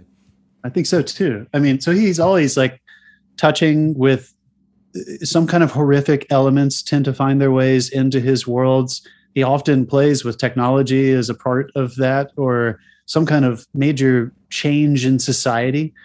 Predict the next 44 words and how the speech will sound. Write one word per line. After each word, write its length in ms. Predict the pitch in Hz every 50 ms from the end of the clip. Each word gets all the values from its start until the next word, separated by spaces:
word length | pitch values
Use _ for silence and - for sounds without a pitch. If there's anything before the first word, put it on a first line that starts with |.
| - - - - _ _ _ -
Um, 460 | 135 131 131 127 127 123 110 127 127 -
so 420 | - - 156 151 160 147 143 - _ _ _ _ _ _ _ _ _ -
I 60 | 160
think 200 | - 285 269 -
he's, 220 | - 214 170 -
uh, 240 | 185 180 170 156 160 - 151 135 - _ _ _ _ _ _ _ _ _ _ _ _ -
I, 140 | - 160 170 170
yeah, 120 | 170 165
I 40 | 151
don't 120 | 147 185 185
wanna 140 | 185 180
talk 260 | 180 - - 175 156 -
too 100 | - 170
much 200 | 160 151 - -
about 160 | 147 143 -
this 180 | 131 117 -
yet, 260 | 143 139 143 139 135 -
but 240 | 135 127 123 - - _ _ _ _ _ _ -
the 160 | 151 139 143 135
weight 500 | 131 127 135 139 165 202 180 143 - - - -
of 180 | 147 147 135 131 -
Alex 380 | 143 139 143 131 120 - -
Garland 760 | - - 135 127 127 135 135 131 127 123 120 117 117 117 110 - - 127
being 300 | 135 131 135 139 139 139
the 60 | 131 127
person 400 | 131 139 139 135 127 - 131 123
who 220 | 104 107 139 147 143
made 380 | 135 127 123 123 127 131 131 135
this, 300 | 151 151 156 156 - - -
I 120 | 139 131
think, 240 | 127 - 147 143 135
is 160 | 139 131 113
why 340 | 120 123 127 131 131 131 127 123
some 260 | 123 - 139 131 123
people 320 | 120 135 127 127 139 127 123
are 100 | 117 113
having 300 | 113 120 123 120 123 117
a 40 | 117
tough 320 | 110 - - 123 117 - -
time 280 | - 127 123 117 113 107
swallowing 480 | - - 120 113 110 110 107 107 104
this 180 | 110 110 - -
one 140 | 117 110 104
specifically. 600 | - - - - - 120 104 110 104 - 113